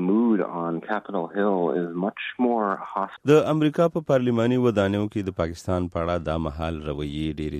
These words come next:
Speaker 2: زیاتې جارحانه دي او د کانګرس نه هم ډېر سخت اعتراضونه مې تر غوږو کیږي.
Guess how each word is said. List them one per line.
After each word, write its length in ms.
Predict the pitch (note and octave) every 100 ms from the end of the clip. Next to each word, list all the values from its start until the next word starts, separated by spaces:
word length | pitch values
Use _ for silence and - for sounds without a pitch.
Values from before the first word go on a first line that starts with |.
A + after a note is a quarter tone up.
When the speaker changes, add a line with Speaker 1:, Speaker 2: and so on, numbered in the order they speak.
| C#2+
Speaker 2:
زیاتې 320 | D2+ C#2 C#2 C#2+
جارحانه 500 | C#2+ C#2 D2 D2 D2
دي 80 | - _ _ -
او 100 | G2
د 80 | G#2
کانګرس 340 | G#2+ A2 G#2+ G2+
نه 60 | F#2+
هم 180 | G2+ F2
ډېر 180 | E2+ D#2 -
سخت 520 | E2+ - _ - D#2
اعتراضونه 540 | - D2+ D#2 D#2 D2
مې 220 | D2 -
تر 100 | D#2
غوږو 260 | C#2+ C#2+ C2+ -
کیږي. 260 | C#2+ -